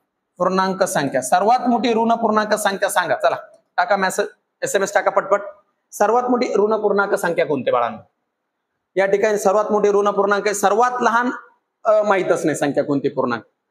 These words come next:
आणि सर्वात मोठी पूर्णांक संख्या ही माहीत नाही. फक्त एक याच्यात प्रश्न विचारला जाऊ शकतो, तो म्हणजे काय, सर्वात मोठी ऋण पूर्णांक संख्या कोण होती? चला,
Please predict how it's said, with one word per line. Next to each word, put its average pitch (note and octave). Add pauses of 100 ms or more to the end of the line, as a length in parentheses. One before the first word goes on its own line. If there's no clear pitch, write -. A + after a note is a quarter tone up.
आणि D3+
सर्वात G#3
मोठी A#3
पूर्णांक A3
संख्या G#3
ही A3
माहीत F3
नाही. C#3 (240)
फक्त F#3+
एक G3
याच्यात A3+
प्रश्न G#3+
विचारला G#3
जाऊ G#3
शकतो, G3+
तो G#3+
म्हणजे G3
काय, G#3+ (360)
सर्वात A#3
मोठी G#3
ऋण A3
पूर्णांक F#3+
संख्या F3
कोण D#3+
होती? A2+ (180)
चला, E3